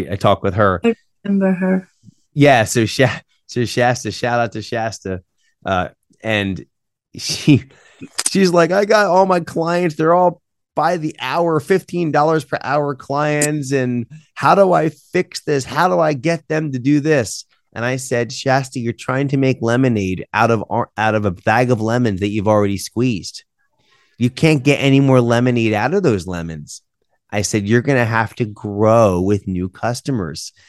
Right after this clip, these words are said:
Speaker 1: And every new customer that, so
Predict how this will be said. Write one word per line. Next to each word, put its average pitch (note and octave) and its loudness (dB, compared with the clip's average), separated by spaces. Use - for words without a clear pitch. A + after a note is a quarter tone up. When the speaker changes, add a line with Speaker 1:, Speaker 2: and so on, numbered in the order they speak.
Speaker 1:
And G#2 -4
every B2 2
new A#2 2
customer A#2+ -2
that, G#2+ -2
so A2 2